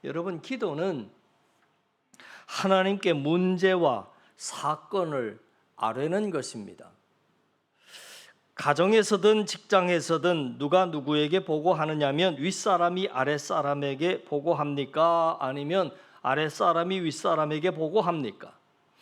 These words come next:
자녀가 부모에게 보고하고 또 직장에서는 사장이 직원에게 보고하는 게 아니라 직원이 사장에게 보고합니다.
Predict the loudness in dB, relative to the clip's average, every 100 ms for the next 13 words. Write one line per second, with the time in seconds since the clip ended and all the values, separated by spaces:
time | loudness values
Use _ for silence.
0 | -20 -20 -4 0 2 4 4 2 0 2
1 | 4 4 4 0 0 0 2 2 2 2
2 | 2 2 0 -2 0 0 -4 -4 0 2
3 | 0 -2 -2 -2 -2 -2 2 2 2 2
4 | 2 -2 -12 -20 -10 -6 0 2 2 2
5 | 2 0 -6 -20 _ -2 0 2 0 0
6 | -2 2 4 2 2 4 4 2 -10 -14
7 | -8 -4 -2 0 0 -4 -8 -8 -4 -2
8 | -2 -4 -2 -4 -6 -12 -10 -4 -4 -6
9 | -10 -16